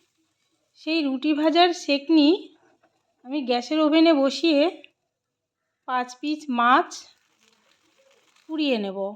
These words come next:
পাঁচ পিস মাছ আমি দিয়ে দিলাম। কখনো হাই হিটে, কখনো লো হিটে গ্যাস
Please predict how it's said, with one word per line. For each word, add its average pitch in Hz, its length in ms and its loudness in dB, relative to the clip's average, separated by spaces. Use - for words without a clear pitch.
পাঁচ 247 180 -4
পিস 294 160 -6
মাছ 262 220 2
আমি 285 140 4
দিয়ে 254 240 0
দিলাম। 269 280 4
কখনো 262 380 -4
হাই 247 220 0
হিটে, 311 220 2
কখনো 294 320 0
লো 262 80 4
হিটে 302 280 2
গ্যাস 262 200 -4